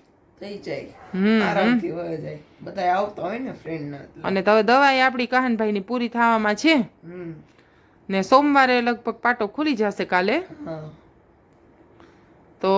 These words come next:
Speaker 2: જોઈએ હવે,
Speaker 1: કાલ
Speaker 2: કાં ભાઈ?
Speaker 1: પરમ દિવસ. હમ, ખુલી જશે હવે તો.
Speaker 2: હા, બતાવવાનું છે, દસ દિવસનું કીધું તું. તો એમાં એકાદ દી વહેલા જાય તો કંઈ વાંધો નહીં કાં?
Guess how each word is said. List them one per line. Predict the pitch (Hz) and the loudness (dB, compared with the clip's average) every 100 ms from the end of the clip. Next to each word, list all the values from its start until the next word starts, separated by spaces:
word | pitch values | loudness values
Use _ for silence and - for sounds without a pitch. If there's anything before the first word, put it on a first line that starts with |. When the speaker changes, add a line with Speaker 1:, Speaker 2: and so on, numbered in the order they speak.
| 196 196 190 196 196 | 4 4 2 2 0
Speaker 2:
જોઈએ | 208 262 320 | 2 4 4
હવે, | 240 185 | 4 2
Speaker 1:
કાલ | 190 | 2
Speaker 2:
કાં | 254 | 2
ભાઈ? | 262 339 | 2 0
Speaker 1:
પરમ | 320 139 | -2 -12
દિવસ. | 135 - - _ 160 156 | -16 -18 -20 _ -20 -18
હમ, | 165 160 147 | -16 -16 -18
ખુલી | - 165 165 | -14 -10 -10
જશે | 147 - - | -10 -12 -14
હવે | - - | -14 -14
તો. | - - - _ _ _ _ 190 | -16 -20 -20 _ _ _ _ 0
Speaker 2:
હા, | 202 185 180 165 165 165 165 _ | 4 4 4 2 0 -2 -8 _
બતાવવાનું | 196 220 220 196 196 190 | -2 2 4 4 4 0
છે, | 202 277 | 0 2
દસ | 208 220 214 | 2 0 0
દિવસનું | 214 208 208 202 | 0 0 -2 -4
કીધું | 269 285 311 | -2 0 0
તું. | 220 208 - _ _ _ _ _ _ _ _ _ _ _ | 2 0 -4 _ _ _ _ _ _ _ _ _ _ _
તો | 202 202 202 196 196 196 196 196 190 196 196 | 0 4 4 4 2 0 -2 -2 -4 -4 -4
એમાં | 214 208 214 | -2 0 2
એકાદ | 226 202 | 2 2
દી | 185 | 2
વહેલા | 220 240 | 2 2
જાય | 208 226 | 2 0
તો | 208 | -2
કંઈ | 277 240 | -2 -2
વાંધો | 185 175 | -2 -4
નહીં | 165 | -6
કાં? | 185 | -6